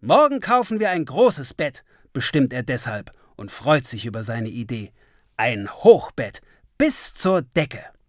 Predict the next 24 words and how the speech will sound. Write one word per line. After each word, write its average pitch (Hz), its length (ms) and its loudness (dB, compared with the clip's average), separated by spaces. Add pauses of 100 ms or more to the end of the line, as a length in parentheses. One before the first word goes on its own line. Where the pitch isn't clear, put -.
(400)
Allerdings 135 540 0
schläft 170 360 -2
er 165 100 2
jetzt 156 260 -2
in 139 120 0
Mamas 139 340 0
und 123 140 -6
Papas 120 420 -8
Bett. - 280 -14 (340)
Egal, 202 540 6 (340)
dann 311 220 4
kauft - 360 2
er 156 80 0
für 143 120 -4
das 131 180 0
Elternschlafzimmer 135 960 -2
eben 123 220 -6
auch 156 300 0
eins. 113 400 -8 (480)
Kann 113 300 -10
er 113 220 -10
einfach 214 580 -2
so 120 380 -6
bestimmen. - 680 -10